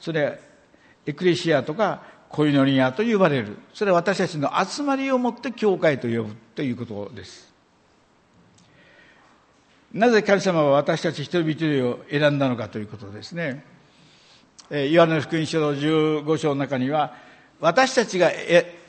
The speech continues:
この神様を選んだのではなくて、神様が私たちを選んで、この群れの中に加えてくださったということです。これは何という驚くべきことかと思います。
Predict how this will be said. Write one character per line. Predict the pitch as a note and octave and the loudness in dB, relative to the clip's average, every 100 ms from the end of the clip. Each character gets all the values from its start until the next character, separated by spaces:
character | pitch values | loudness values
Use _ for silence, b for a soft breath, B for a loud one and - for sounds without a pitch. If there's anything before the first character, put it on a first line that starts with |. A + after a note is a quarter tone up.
| - | -10
こ | D#3+ | -4
の | D3 | -4
神 | B2+ F3 E3 | -2 -2 0
様 | D#3+ D3 | 0 4
を | |
選 | D3 D3+ D3+ | 4 4 4
ん | |
だ | D3 | 2
の | C#3 | 2
で | C3+ | 0
は | C3+ | -2
な | C3 | -4
く | |
て、 | C#3 | -6
神 | - A#3+ A#3+ | -4 0 0
様 | G3+ G3 F3 | 0 0 2
が | F#3 | 2
私 | F3 F3 | 2 2
た | E3+ | 0
ち | C3+ D3 | -2 -2
を | B2 | -2
選 | C#3 D3 G3 | -4 -4 -2
ん | C4+ C4 | -2 -2
で、 | C4+ B3+ | -2 -2
こ | G#3 | -4
の | F3+ | -2
群 | D#3 F3 | -2 2
れ | F#3+ | 2
の | F#3 | 2
中 | F3 F3 F3 | -4 -4 -4
に | F#3 D#3+ - | -4 -10 -12
加 | - D#3 D3 | 0 2 2
え | |
て | D3 | 0
く | C#3 | -6
だ | C#3 | -6
さ | C3 | -6
っ | B2 | -10
た | D3 B2 | -10 -8
と | B2 | -8
い | A2 | -8
う | |
こ | A2 | -10
と | F#2+ | -18
で | F2+ | -20
す。 | - - - _ _ _ _ _ _ _ b b b - | -20 -20 -20 _ _ _ _ _ _ _ b b b -10
こ | C#3 | -4
れ | |
は | C3+ A#2+ | -2 -2
何 | B2 D3 F#3 | -2 -4 -4
と | B3 | -6
い | |
う | G#3 | -6
驚 | - C3 C#3+ C3+ | -6 -4 -2 -2
く | B2 C3 - _ - | -6 -8 -10 _ -8
べ | B2+ | -8
き | B2+ | -6
こ | A2+ A#2 | -10 -10
と | A#2+ | -8
か | B2 | -8
と | B2+ | -8
思 | A2 A2 | -8 -10
い | |
ま | G#2+ | -12
す。 | F#2+ | -16